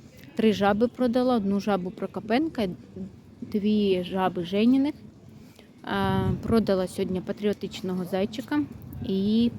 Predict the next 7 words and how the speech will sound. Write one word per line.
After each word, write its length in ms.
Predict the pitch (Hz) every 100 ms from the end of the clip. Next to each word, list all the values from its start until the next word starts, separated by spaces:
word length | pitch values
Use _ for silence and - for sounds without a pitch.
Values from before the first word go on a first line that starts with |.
| -
продала 460 | 180 180 190 202
сьогодні 480 | 208 180 185 196 208 - - - -
навіть 300 | 202 220 196
одну 220 | 190 208
ляльку. 420 | 180 165 - 165 - - -
Дуже 320 | 196 208 196
задоволена. 760 | 185 170 180 196 285 302 277